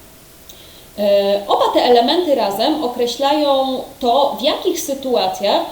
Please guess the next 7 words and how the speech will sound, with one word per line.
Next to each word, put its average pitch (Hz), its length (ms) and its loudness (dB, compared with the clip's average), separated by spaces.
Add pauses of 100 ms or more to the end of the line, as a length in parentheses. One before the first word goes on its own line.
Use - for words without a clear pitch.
(200)
odszkodowanie 277 760 -2
zostanie 240 400 -4
wypłacone, 202 640 -4 (500)
a - 120 -2
w 262 40 0
jakich 285 360 -2
nie. 196 160 -4